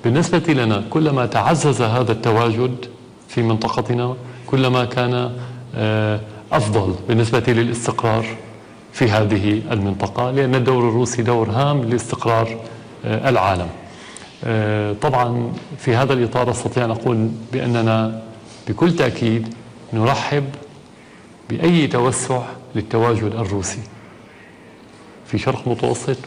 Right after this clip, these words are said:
وتحديدا على الشواطئ وفي المرافق السورية لنفس الهدف الذي ذكرته. آه، ولكن هذا الشيء طبعا يعتمد على الخطة الروسية، خطة القيادة الروسية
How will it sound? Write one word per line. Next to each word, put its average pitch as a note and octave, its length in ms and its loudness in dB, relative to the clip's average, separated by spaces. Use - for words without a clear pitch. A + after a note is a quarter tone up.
وتحديدا A2+ 600 0
على G#2 180 2
الشواطئ G2 840 0
وفي A2 200 -2
المرافق G#2+ 480 2
السورية C3 600 2
لنفس A#2+ 460 0
الهدف G#2 480 -2
الذي G#2 360 2
ذكرته. A2+ 600 -2
آه، A2 300 0
ولكن C3 400 0
هذا B2+ 180 2
الشيء B2 260 0
طبعا A#2 260 0
يعتمد A#2+ 480 0
على G#2+ 480 0
الخطة B2+ 380 0
الروسية، G2+ 560 0
خطة - 360 -4
القيادة A#2+ 440 2
الروسية G#2 840 0